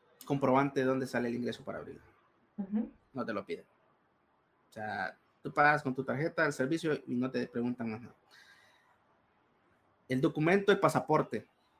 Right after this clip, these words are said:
Speaker 1: es el documento universal. Básicamente para todo te piden el pasaporte.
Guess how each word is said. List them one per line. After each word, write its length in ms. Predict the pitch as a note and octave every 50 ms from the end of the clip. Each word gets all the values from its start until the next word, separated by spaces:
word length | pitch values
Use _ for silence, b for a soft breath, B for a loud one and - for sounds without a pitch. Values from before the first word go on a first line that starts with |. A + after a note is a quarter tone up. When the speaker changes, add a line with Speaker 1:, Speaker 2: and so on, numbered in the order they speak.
| _ _ _ _ _ -
Speaker 1:
es 120 | - C3+ D#3
el 80 | D3+
documento 380 | D3+ D#3+ - C#3+ C#3+ C#3+ C#3+ D3
universal. 480 | C#3 C3+ B2+ B2 A#2 G#2+ A2 G#2+ - - - - - - - - - - - - - - - - - - - A3+ G#3+ - - - - - - - - - _ _ _ _ _ _ _ -
Básicamente 540 | - B2+ D3 D3+ - D#3 D3+ E3 D#3+ E3+
para 300 | - - D#3+ D3+ C#3+ -
todo 300 | - D3+ D#3 D#3+ E3 D#3
te 100 | - D3+
piden 320 | - - D3+ D3+ D3+ D3 D3
el 140 | C#3+ C#3 -
pasaporte. 580 | B2 A#2+ - A2 - - - - - G#2+ -